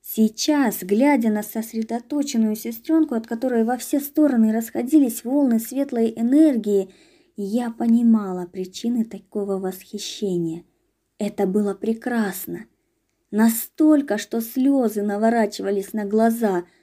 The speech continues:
а руки непроизвольно тянулись к маленькому чуду. Вкусно, словно глоток чистой колодезной воды после долгого пути под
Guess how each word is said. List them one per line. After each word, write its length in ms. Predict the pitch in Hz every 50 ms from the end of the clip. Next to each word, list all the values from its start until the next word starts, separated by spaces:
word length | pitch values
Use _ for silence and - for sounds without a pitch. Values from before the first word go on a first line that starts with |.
| _ _ _ _
а 140 | - 196 202
руки 340 | 233 269 285 285 285 - 226
непроизвольно 840 | 214 208 202 214 - 214 220 220 220 220 247 285 294 277 247 233 220
тянулись 520 | 226 - - 254 269 269 254 240 226 -
к 100 | _ -
маленькому 720 | 247 254 269 277 277 269 262 269 - - 254 247 247 254
чуду. 720 | - _ - - - - 262 247 220 196 - 170 180 175 - _ _ _ _ _ _ _ _ _ _ _ _
Вкусно, 1200 | - - _ _ _ - - 247 262 254 254 254 247 233 226 - - - - 233 220 226 220 220
словно 440 | - - - 247 240 240 240 240 233
глоток 540 | 226 240 254 262 254 - 277 277 277 - _
чистой 460 | - - 285 294 285 285 - 262 240 233
колодезной 680 | - 254 254 262 254 233 240 233 233 233 233 240 233
воды 460 | 233 247 247 240 226 226 269 269 247
после 420 | 226 226 - 202 196 - 214 208 202
долгого 560 | 202 208 262 285 285 262 226 240 240 233 233
пути 480 | 226 226 233 233 226 226 - - 262 233
под 300 | - - 220 220 _